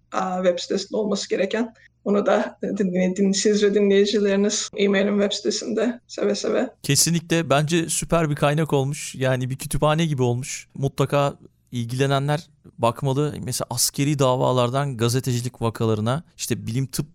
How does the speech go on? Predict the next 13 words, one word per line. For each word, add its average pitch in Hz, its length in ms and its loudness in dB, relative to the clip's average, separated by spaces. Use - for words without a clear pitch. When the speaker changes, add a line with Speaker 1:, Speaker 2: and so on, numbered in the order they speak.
Speaker 2:
biyoetik 127 640 0
vakalarına 127 500 -2
kadar - 360 -4
her - 300 -4
şeyi 147 260 0
koymuşsunuz. 123 760 -2
Çok 127 200 0
çok 135 200 -4
teşekkür 135 380 0
ediyoruz. 127 280 0
Ben 139 200 2
de 139 100 -4
daha 139 180 4